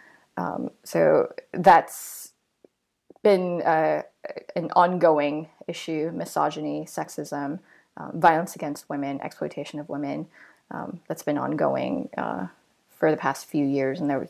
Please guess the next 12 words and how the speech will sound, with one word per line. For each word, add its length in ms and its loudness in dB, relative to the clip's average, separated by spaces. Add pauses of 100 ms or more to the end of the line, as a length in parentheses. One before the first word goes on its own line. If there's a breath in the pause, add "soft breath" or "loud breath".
(120)
and 140 2
last 360 8
year 120 0
there 100 -2
was 140 -6
a 160 -4
scan-, 320 -10 (140)
that, 380 0
that 240 2
also, 600 -2
um, 260 -8 (220)
involved 640 -2